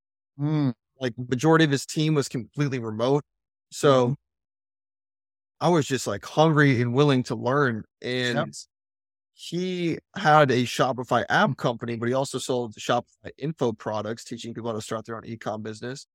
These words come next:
Speaker 2: So I was kind of like a coach in the Facebook group because I had already,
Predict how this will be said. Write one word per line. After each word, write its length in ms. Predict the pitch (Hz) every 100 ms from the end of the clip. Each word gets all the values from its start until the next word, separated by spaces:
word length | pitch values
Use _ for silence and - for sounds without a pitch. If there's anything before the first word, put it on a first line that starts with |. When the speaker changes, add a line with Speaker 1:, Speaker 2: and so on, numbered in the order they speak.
| _ _ _ _ _
Speaker 2:
So 520 | - - 135 131 127 - _ _ _
I 120 | 131
was 180 | 156 156
kind 160 | - 156
of 60 | 139
like 140 | 123
a 100 | 110
coach 360 | - 156 160 147
in 80 |
the 60 | 123
Facebook 420 | - 147 - 139
group 240 | 151 151 143
because 600 | 117 147 127 123 113 -
I 100 | 120
had 100 | 117
already, 380 | 117 120 120